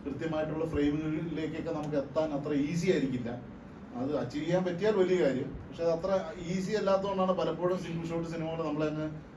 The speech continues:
ബോറടിപ്പിക്കും. പക്ഷെ ചില ഇപ്പൊ ഇംഗ്ലീഷിലൊക്കെ ഒരു, ഒരു നാ-, ഒരു അമ്പത്തി, ഞാൻ പടത്തിന്റെ പേര് എനിക്ക് ഓർമ്മയില്ല, പടത്തിലെ ഭീകര സിംഗിൾ ഷോട്ടൊക്കെ ഉണ്ട്, ഭയങ്കര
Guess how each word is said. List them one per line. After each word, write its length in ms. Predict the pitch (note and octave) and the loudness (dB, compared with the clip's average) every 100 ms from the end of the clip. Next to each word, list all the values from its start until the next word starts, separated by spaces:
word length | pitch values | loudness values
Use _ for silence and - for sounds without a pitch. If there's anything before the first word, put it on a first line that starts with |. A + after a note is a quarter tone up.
| - B2 | -10 0
ബോറടിപ്പിക്കും. 680 | C3 C#3+ C#3 - - - - - - | 2 2 0 -4 -6 -10 -12 -16 -12
പക്ഷെ 140 | B2 E3 | -6 0
ചില 220 | F3 C#4 G3 - - D#3+ C#3 D3+ E3+ | 4 6 4 0 -8 -8 -6 -4 -2
ഇപ്പൊ 160 | F3+ F3+ | 0 0
ഇംഗ്ലീഷിലൊക്കെ 540 | D#3+ F3 F3 G3 G3 | -2 -4 -2 -2 0
ഒരു, 280 | F#3+ F#3 - | 0 0 -2
ഒരു 300 | - F3+ F#3+ | -4 -4 -4
നാ-, 680 | F#3 E3+ E3+ F3 - E3 C#3+ | -4 -4 -4 -6 -12 -12 -8
ഒരു 60 | |
അമ്പത്തി, 500 | D3+ D3 D3+ D#3 - | -8 -8 -8 -8 -8
ഞാൻ 100 | C#3+ | -8
പടത്തിന്റെ 320 | C3 B2 C3 - | -4 -4 -4 -6
പേര് 180 | B2+ | -4
എനിക്ക് 200 | C3 A#2 | -4 -4
ഓർമ്മയില്ല, 400 | G#2+ G#2 - G2+ G#2 - - - - - - - - - - - - - - - | -6 -8 -10 -10 -10 -14 -14 -14 -14 -16 -16 -16 -16 -16 -16 -12 -12 -12 -16 -10
പടത്തിലെ 320 | C#3 D3 F3+ | -6 0 0
ഭീകര 480 | E3+ B2 C#3+ E3 F#3+ | 0 0 0 2 2
സിംഗിൾ 280 | F3 E3 E3 | 0 -2 -2
ഷോട്ടൊക്കെ 320 | D#3 C#3+ C#3 | 0 0 0
ഉണ്ട്, 240 | B2 A2 A#2 | -2 -4 -4
ഭയങ്കര 380 | B2+ C#3 C#3 | -2 2 0